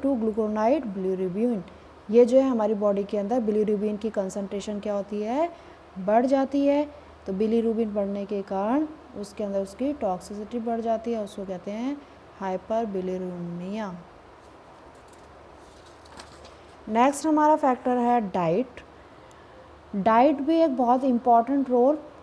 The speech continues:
फो-, अ, करती है हमारे metabolism में। जैसे हम doctor के पास जाते हैं तो doctor कहता है कि आपको हरी सब्जियां खानी है, आपको ये दवाई दूध के साथ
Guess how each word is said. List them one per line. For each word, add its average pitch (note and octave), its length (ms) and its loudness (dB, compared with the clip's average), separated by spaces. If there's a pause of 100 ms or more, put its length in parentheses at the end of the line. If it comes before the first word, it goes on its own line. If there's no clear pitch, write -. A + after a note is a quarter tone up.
(600)
फो-, A#3 160 -2
अ, G3+ 280 -2
करती G3+ 460 -2
है A#3 140 2
हमारे G#3+ 280 -2
metabolism G#3 640 -4
में। B3 220 -2
जैसे A3+ 240 -4
हम G#3 160 -6
doctor G3 280 -6
के A3 140 -8
पास G#3+ 260 -6
जाते G3 320 -8
हैं A#3 140 -6
तो A#3 100 -6
doctor G3 300 -6
कहता G3+ 220 -6
है G#3+ 40 -8
कि G#3 140 -8
आपको G3+ 400 -8 (400)
हरी F#3+ 260 -4
सब्जियां G3+ 440 -6
खानी G#3 380 -8
है, G#3 300 -12 (100)
आपको G3+ 280 -10
ये G3 100 -4
दवाई F#3 320 -4
दूध G#3 300 -6
के A3+ 160 -6
साथ G3+ 220 -6